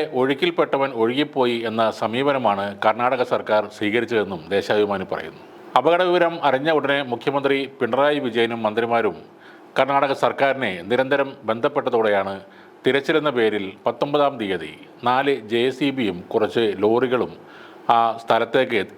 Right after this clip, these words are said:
എത്തിച്ചതെന്നും ദേശാഭിമാനി പറയുന്നു. ദുരന്തമുഖത്ത് ഗോൾഡൻ അവർ അഥവാ സുവർണ മുഹൂർത്തം എന്നറിയപ്പെടുന്ന സുവർണ നിമിഷങ്ങൾ കർണാടക സർക്കാർ നഷ്ടപ്പെടുത്തി. പരമാവധി ജീവൻ രക്ഷിക്കാൻ വേണ്ടി ലഭ്യമായ എല്ലാ വിദഗ്ധ സഹായവും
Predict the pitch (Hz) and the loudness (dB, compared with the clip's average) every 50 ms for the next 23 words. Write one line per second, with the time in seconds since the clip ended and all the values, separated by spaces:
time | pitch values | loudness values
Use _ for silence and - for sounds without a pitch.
0 | - 107 - - 135 - - 131 107 104 101 90 80 - - - - 98 92 - | -4 -4 -2 -2 -4 0 2 2 2 2 0 -6 -8 -10 -14 -4 -2 -2 0 0
1 | 113 104 101 92 95 92 90 - - - 78 78 - - - - - - - - | 0 0 0 0 -2 -4 -6 -6 -6 -6 -8 -8 -12 -14 -18 -20 -20 -20 -18 -2
2 | - 139 143 160 170 185 190 185 190 185 180 180 180 175 175 - - 113 - 127 | 2 2 4 4 4 2 2 2 2 0 2 2 2 2 2 0 -2 0 2 2
3 | 143 151 160 160 175 175 165 135 131 131 131 110 - - - - - 113 120 135 | 4 4 2 0 -2 0 2 2 4 4 4 2 0 -2 -8 -4 -2 0 2 4
4 | 139 139 139 143 135 - - - - - 135 139 147 151 160 165 170 165 - 135 | 4 4 2 2 -2 -6 -12 -6 -2 0 2 4 4 2 2 0 -2 -2 -2 -4
5 | 127 113 127 135 131 - 127 127 123 117 120 123 120 123 120 123 120 120 120 120 | -4 -2 -2 -2 0 0 0 -2 0 -2 -2 0 0 0 0 0 -2 0 0 0
6 | 120 113 110 - - - - - - - - - - - 143 123 131 147 151 160 | 0 -2 -2 -4 -10 -20 -20 -20 -20 -20 -20 -20 -4 -2 2 4 4 2 2 2
7 | 160 160 131 120 120 120 - - 127 117 104 87 - - - - - 123 120 123 | 0 0 0 -4 -6 -4 -4 -4 -2 -2 -4 -6 -6 -10 -16 -4 0 0 2 2
8 | 135 131 135 131 131 - 123 113 107 - 117 113 95 - - 95 101 104 - - | 2 2 2 0 0 0 0 0 0 2 2 2 2 0 -4 -4 -4 -4 0 0
9 | 131 120 123 110 - - - - - - - - - - - - - - - - | 0 0 0 -2 -4 -6 -12 -18 -18 -20 -20 -20 -20 -20 -20 -20 -20 -20 -20 -20
10 | - - - - - - - 139 131 139 147 151 151 156 151 151 156 139 110 107 | -20 -20 -20 -20 -20 0 2 2 2 4 4 2 2 2 2 2 0 0 -2 -2
11 | 123 127 139 147 156 160 135 127 - - 123 131 127 123 127 127 123 117 120 120 | 0 2 2 2 2 0 0 -4 -4 -2 0 0 0 2 0 -2 0 0 0 0
12 | 117 104 110 110 110 131 135 139 135 131 131 127 113 113 120 135 143 147 - 120 | 2 0 0 0 2 0 2 4 4 4 2 2 0 0 0 2 2 2 0 -2
13 | 120 110 123 123 - 143 156 143 - 131 113 104 117 120 120 127 131 | -2 -2 -2 -2 0 0 -2 0 0 0 0 2 2 2 2 0 -2